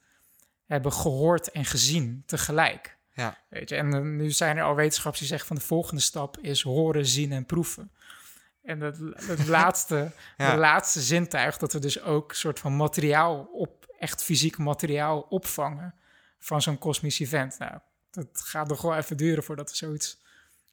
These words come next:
Speaker 1: kunnen
Speaker 2: Ja,
Speaker 1: doen.
Speaker 2: nee, ja,
Speaker 1: Maar dan
Speaker 2: dat
Speaker 1: zou het echt helemaal rond zijn. Dat
Speaker 2: Klopt.
Speaker 1: het gewoon echt, eh, dus dat,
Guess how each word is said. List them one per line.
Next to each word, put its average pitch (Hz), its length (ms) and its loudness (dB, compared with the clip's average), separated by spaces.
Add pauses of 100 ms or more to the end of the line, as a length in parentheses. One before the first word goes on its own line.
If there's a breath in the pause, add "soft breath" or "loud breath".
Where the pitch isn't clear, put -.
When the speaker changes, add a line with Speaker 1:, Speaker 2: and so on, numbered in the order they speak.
(100)
Speaker 1:
kunnen 143 220 2
Speaker 2:
Ja, 120 60 2
Speaker 1:
doen. 147 160 4
Speaker 2:
nee, 127 100 2
ja, 135 60 6
Speaker 1:
Maar 147 100 4
dan 165 160 4
Speaker 2:
dat 170 120 0
Speaker 1:
zou 165 180 4
het 160 100 0
echt - 220 0
helemaal 143 360 -2
rond 127 260 -4
zijn. - 240 -10
Dat 175 120 -14
Speaker 2:
Klopt. - 240 -4
Speaker 1:
het - 80 -8
gewoon 147 200 -4
echt, - 260 -10
eh, 196 100 -14 (360 soft breath)
dus 139 140 0
dat, 165 180 4